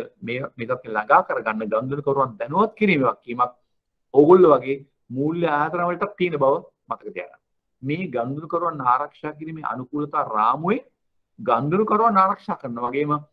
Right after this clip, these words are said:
ආයතන වලටත් වගකීම් සහගත හැසිරීමක් තියෙනවා. ගනුදෙනුකරුවන්ටත් වගකීම් සහගත හැසිරීමක් තියෙනවා කියන එක ඔයගොල්ලෝ දෙපාර්ශ්වයටම මතක තියාගන්න අවශ්‍යයි. මම හිතන්නේ clear to all, right? right.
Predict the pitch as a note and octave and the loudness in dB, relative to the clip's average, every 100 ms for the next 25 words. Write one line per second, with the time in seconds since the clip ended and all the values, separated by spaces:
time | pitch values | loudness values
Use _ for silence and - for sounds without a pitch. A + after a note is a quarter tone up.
0 | _ _ _ - A2+ B2 E3+ F#3 A#3 A#3 | _ _ _ -6 4 6 6 2 0 0
1 | A3 - E3+ D#3 D#3 F3 E3+ E3 D#3+ C#3+ | 0 -2 0 -2 -2 -10 -8 -10 -12 -16
2 | C3 A#2+ B2 - C3 C3 C3 _ _ A#2 | -14 -10 -10 -12 -12 -12 -12 _ _ -2
3 | G#2+ D#3+ A3 B3 E3 C3+ A#2+ F#3 - _ | 0 2 0 2 4 2 0 -4 -6 _
4 | _ B2 A#2 - A2 A2+ A2 A#2+ - G#2+ | _ -6 -6 -6 -10 -8 -8 -12 -12 -12
5 | A2+ _ D3 G3 C3 A2+ A#2 A#2+ C#3+ - | -12 _ -4 -2 -2 -4 -6 -4 -4 -6
6 | _ _ _ B2+ C#3+ G3 E3 A2+ G#2 - | _ _ _ -4 4 4 4 0 -8 -12
7 | _ _ _ _ _ _ _ _ _ - | _ _ _ _ _ _ _ _ _ -16
8 | A#2 G#2 G#2+ G2 G#2+ D#3+ _ - G2 - | -14 -10 -10 -10 -14 -16 _ -8 -8 -8
9 | _ _ - A2 B2+ C3 A#2+ A2 A#2+ G#2+ | _ _ -20 -16 -16 -8 -6 -4 -4 -6
10 | - _ - C3+ F3 _ _ _ _ _ | -8 _ -12 -12 -12 _ _ _ _ _
11 | _ _ _ _ _ _ _ _ _ _ | _ _ _ _ _ _ _ _ _ _
12 | _ _ _ _ _ _ _ _ _ _ | _ _ _ _ _ _ _ _ _ _
13 | _ _ _ _ _ _ _ _ _ _ | _ _ _ _ _ _ _ _ _ _
14 | _ - - | _ -14 -14